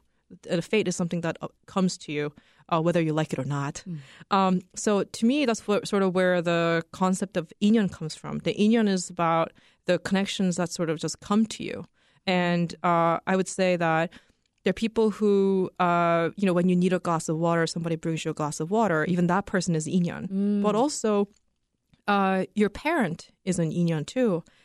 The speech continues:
Speaker 1: And I would say that, of course, your inyeon with your parents is, uh, much deeper than the relationship that you have with somebody who just brings you a cup of water,
Speaker 2: Mm.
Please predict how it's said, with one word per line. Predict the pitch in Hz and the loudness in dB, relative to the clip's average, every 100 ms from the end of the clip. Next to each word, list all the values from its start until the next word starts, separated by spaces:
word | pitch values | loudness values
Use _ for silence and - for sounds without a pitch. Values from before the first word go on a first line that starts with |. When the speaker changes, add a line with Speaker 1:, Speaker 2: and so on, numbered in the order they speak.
| - | -2
Speaker 1:
And | 190 185 - | 0 0 0
I | 202 | 0
would | 220 | 0
say | - 208 | 0 0
that, | 185 | 0
of | 180 | -2
course, | - 240 220 - - - | -2 0 2 -2 -8 -2
your | 196 | 0
inyeon | 220 220 214 190 | 4 4 4 2
with | 185 170 | 0 -2
your | 175 160 | -4 -4
parents | - 247 254 180 175 - - | -4 -4 0 0 -4 -10 -4
is, | 175 165 170 - _ _ _ _ - | -2 -2 -4 -10 _ _ _ _ -4
uh, | 170 151 | 0 0
much | - 190 - | 2 0 0
deeper | - 165 - 220 294 _ - | -6 -6 -2 -2 -4 _ -4
than | 175 | 0
the | 170 | 2
relationship | 175 165 170 175 | 2 0 0 -2
that | 165 | -2
you | 160 | 0
have | 170 170 | 0 0
with | 165 | -2
somebody | - 160 160 160 | -2 -2 -2 -2
who | 160 | -2
just | 156 - | -6 -6
brings | 156 151 | -8 -8
you | - | -10
a | |
cup | - - | -12 -10
of | 160 | -10
water, | 165 143 180 | -8 -4 -4
Speaker 2:
Mm. | 175 | -4